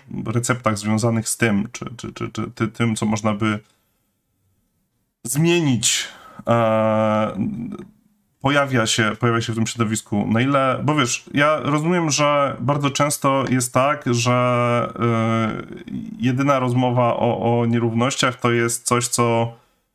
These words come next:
jestem bardzo skłonny uwierzyć, że jest potężnym triggerem dla wielu facetów, e, w tym środowisku, znaczy męski przywilej, nie? I, i, i jakby c-, z-, hasło, którego trzy czwarte ludzi, które, którzy go używają, nie rozumie,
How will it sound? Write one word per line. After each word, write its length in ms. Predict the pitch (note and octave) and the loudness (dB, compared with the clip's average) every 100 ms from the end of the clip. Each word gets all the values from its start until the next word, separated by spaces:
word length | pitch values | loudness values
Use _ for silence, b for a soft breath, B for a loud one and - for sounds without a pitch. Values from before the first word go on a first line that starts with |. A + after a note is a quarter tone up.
| _ _ | _ _
jestem 420 | B2+ A#2+ A#2 G#2+ A2 | -2 0 0 0 -2
bardzo 220 | - G#2 G#2+ | -2 0 -2
skłonny 380 | - A2 G#2+ | 0 2 2
uwierzyć, 600 | A#2 A#2 A2 G#2 F#2+ F#2 - | 2 2 2 2 0 -2 -2
że 340 | G#2 A2 G#2+ | -2 0 0
jest 160 | G#2+ - | 0 -2
potężnym 480 | A#2+ B2+ A#2 G#2+ G2+ | 0 0 2 0 2
triggerem 520 | A#2 A2+ B2 G#2 G2+ | 0 2 2 2 0
dla 160 | G2+ | 0
wielu 220 | F#2+ G#2 G2 | 0 0 0
facetów, 720 | G#2+ G2+ G#2+ G#2+ G#2 - - | -2 -2 -2 0 -2 -8 -8
e, 260 | A2+ A2 G#2 - | -2 -2 -4 -12
w 60 | A2+ | -12
tym 160 | - A#2+ | -4 -2
środowisku, 340 | G#2+ A#2+ C#3+ | 0 -2 0
znaczy 340 | C3+ B2+ C3+ A#2+ B _ | -2 0 -2 -4 B _
męski 340 | B2+ - - C3 | 0 0 0 -2
przywilej, 600 | - B2 G#2+ G2+ F#2 - | 0 0 2 2 0 -2
nie? 360 | - D3 D#3 - | -2 0 0 0
I, 80 | B2 | 0
i, 480 | A#2 G#2+ A#2 G#2+ | 0 0 0 2
i 80 | A#2 | 0
jakby 340 | A2+ A2 A2 A2+ | 0 0 0 -2
c-, 200 | - B2 - B B B | -4 -8 -10 B B B
z-, 340 | A#2 B2 - - | -4 -4 -4 0
hasło, 380 | D#3+ F3+ F3 E3 | 0 2 0 0
którego 400 | - C#3+ C#3 C#3+ | 0 -2 0 0
trzy 200 | - C#3+ | 0 0
czwarte 320 | - C#3 D3+ | 0 0 2
ludzi, 300 | C#3 C#3 C3 | 2 2 -2
które, 280 | B2 C3+ B2+ | -2 0 0
którzy 240 | B2 C3 B2+ | 0 -2 2
go 80 | |
używają, 380 | B2+ B2 B2+ B2+ | 2 2 2 2
nie 160 | B2 B2 | 2 2
rozumie, 560 | A#2+ A#2 C3 E3+ A3+ | 2 2 2 2 2